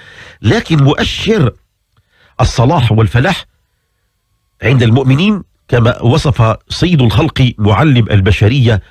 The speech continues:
سيدنا محمد صلى الله عليه وسلم، قال: "أكمل المؤمنين إيمانا أحسنهم خلقا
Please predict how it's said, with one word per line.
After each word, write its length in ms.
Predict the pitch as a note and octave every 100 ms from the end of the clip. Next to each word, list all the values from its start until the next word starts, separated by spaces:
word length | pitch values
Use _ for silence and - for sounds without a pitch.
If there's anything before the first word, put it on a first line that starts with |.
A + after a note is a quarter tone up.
| _
سيدنا 400 | - B2+ A2+ C3
محمد 420 | A2 A2 C#3+ A#2 G#2+
صلى 280 | D#3 A#2+
الله 160 | G2+ A2+
عليه 100 | G#2
وسلم، 340 | F#2+ A#2+ B2+
قال: 280 | E3+ - E3+ - - -
"أكمل 400 | E3+ - C3+ C3+
المؤمنين 640 | A#2+ A2+ D3+ - A2+ C#3+ C3
إيمانا 600 | B2 G2+ A#2+ B2 B2 A2 - _ -
أحسنهم 540 | C3+ - D3+ C3 B2
خلقا 600 | G#2+ E3 D#3 - B3 E3+